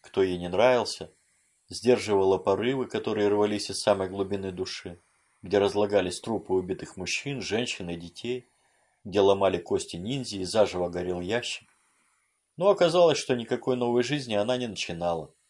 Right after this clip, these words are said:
а старая мгновенно вырвалась наружу, как всегда бывало в прошлые времена. «Да пошли вы в жопу с этим счетом!» оскалилась цифра и схватила вилку.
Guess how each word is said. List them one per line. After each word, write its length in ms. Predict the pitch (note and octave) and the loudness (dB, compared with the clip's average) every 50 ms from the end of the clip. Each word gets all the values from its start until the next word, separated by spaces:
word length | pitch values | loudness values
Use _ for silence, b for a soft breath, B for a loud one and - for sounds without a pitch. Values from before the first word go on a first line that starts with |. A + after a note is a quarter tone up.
| _ _ _ _ _ _ _ _ _ | _ _ _ _ _ _ _ _ _
а 100 | F2+ - | 0 0
старая 440 | - - - D#3 F3 E3+ D3 A2+ G2+ | 2 4 6 8 8 8 8 4 4
мгновенно 600 | F#2+ F#2 G2 A#2 C#3 E3 D#3 C3 A2 G2+ G2 G2 | 2 0 -2 -2 0 0 0 0 0 2 2 4
вырвалась 540 | F#2+ G2 G2 F#2+ F#2 F#2 F#2 F#2 F2 - - | 4 4 4 2 2 0 0 -2 -2 -2 -2
наружу, 480 | F#2+ F#2+ A2+ C#3+ D3 - - E2 - - _ _ _ _ _ _ _ _ _ | -2 -2 0 -2 -4 -6 -8 -12 -14 -16 _ _ _ _ _ _ _ _ _
как 180 | - G2 - | -6 -4 -4
всегда 320 | - - G#2 G#2+ G2+ G2+ F#2+ | -4 -6 -4 2 4 4 4
бывало 380 | F2+ G2 G#2 C3 C#3 B2 F#2 - | 6 4 4 6 6 4 4 0
в 80 | - | -2
прошлые 420 | - G#2 G#2 - - - F#2 F2 E2 | -4 -4 -4 -4 -4 -6 -8 -8 -6
времена. 500 | E2+ F2+ F2 F2+ G2 G2+ F#2+ E2 D2+ - _ _ _ _ _ _ _ _ _ _ _ _ _ _ _ _ _ _ _ _ _ - | -6 -8 -8 -8 -8 -10 -10 -12 -14 -16 _ _ _ _ _ _ _ _ _ _ _ _ _ _ _ _ _ _ _ _ _ -2
«Да 100 | - - | 0 2
пошли 300 | - F3 - - G#3+ A#3 | 4 2 2 2 0 -2
вы 140 | A3 A3+ G#3 | -2 -2 -2
в 60 | F#3 | -2
жопу 320 | F3 G#3+ G#3 - - A2 | 4 6 6 6 6 2
с 100 | - - | -4 -4
этим 220 | - - - G2 G#2+ | -4 -4 -4 -4 -6
счетом!» 500 | - - - C#3 A#2 - - D2+ - _ _ _ _ _ _ _ _ _ | -6 -4 -2 -2 -2 -2 -4 -8 -12 _ _ _ _ _ _ _ _ _
оскалилась 600 | - F2+ - - - G#2 G2 F#2 F#2+ F#2 G2 F#2 | -4 -4 -4 0 2 2 2 2 2 0 0 0
цифра 380 | - - - D#3 D3 - F#2+ F2+ | -2 -4 -4 -6 -4 -4 -6 -6
и 20 | |
схватила 500 | F2 - - G#2 G2 G2 - - F#2 F#2+ | -6 -4 -2 0 -2 0 -2 -4 -2 -2
вилку. 380 | F#2+ G2 F#2+ F2 E2 - - | -2 -2 -4 -8 -10 -12 -18